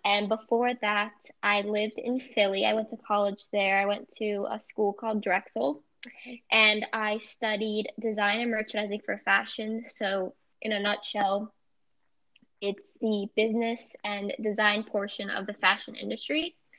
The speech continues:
Speaker 1: So that's what I studied. And, uh, to be honest, well, before that, here, I'll keep going. <laughs> Before that, <laughs> um, I lived in Northern Virginia in, like, the D C area, so I'm not too, too far right now from home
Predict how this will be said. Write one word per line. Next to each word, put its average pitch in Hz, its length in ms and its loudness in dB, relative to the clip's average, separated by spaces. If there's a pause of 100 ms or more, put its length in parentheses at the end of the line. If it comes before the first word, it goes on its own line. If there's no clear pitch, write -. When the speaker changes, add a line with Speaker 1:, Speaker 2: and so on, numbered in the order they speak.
(400)
Speaker 1:
So - 120 -20
that's 202 180 2
what 277 100 2
I 277 80 8
studied. 202 680 4 (200)
And, 214 440 0 (400)
uh, 220 400 4 (140)
to 247 80 -6
be 262 160 2
honest, 320 640 -2 (400)
well, 240 160 10
before 262 400 8
that, 196 320 6
here, - 160 -4
I'll - 80 -4
keep - 180 -6
going. 269 200 -4 (100)
<laughs> - 100 -20
Before 339 340 10
that, 370 500 8 (440)
<laughs> - 380 -8
um, 220 480 6 (340)
I 233 220 -4
lived 233 440 -6
in 233 120 -6
Northern 220 300 -4
Virginia 208 480 0
in, 208 140 0
like, 208 140 -4
the 220 60 -10
D 214 160 0
C - 220 -4
area, 208 380 4
so 214 200 -4
I'm 208 100 0
not 233 180 2 (100)
too, 220 180 -2
too 220 280 0
far 196 240 2
right 196 220 -2
now 190 420 -4
from 208 120 -6 (140)
home 202 420 -2